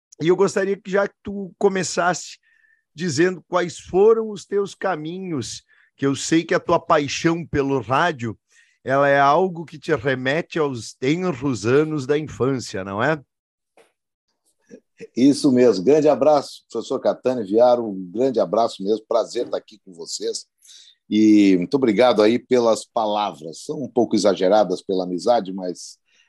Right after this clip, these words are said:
Speaker 2: é, eu, alguma coisa disso aí <laughs> talvez eu tenha o merecimento.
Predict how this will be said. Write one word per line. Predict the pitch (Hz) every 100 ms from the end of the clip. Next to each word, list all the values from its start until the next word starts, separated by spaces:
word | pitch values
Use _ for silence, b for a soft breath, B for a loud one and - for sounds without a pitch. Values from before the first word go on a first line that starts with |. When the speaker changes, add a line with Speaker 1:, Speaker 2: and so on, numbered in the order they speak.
| _ -
Speaker 2:
é, | 95 92 92 90 90
eu, | 107 110 104 101 98 -
alguma | - 101 117 123
coisa | - - 131 110
disso | 110 - 104
aí | 107
<laughs> |
talvez | 127 113 170 156
eu | 151
tenha | 151 - 156 - _ B B
o | -
merecimento. | 185 139 135 143 - 110 104 98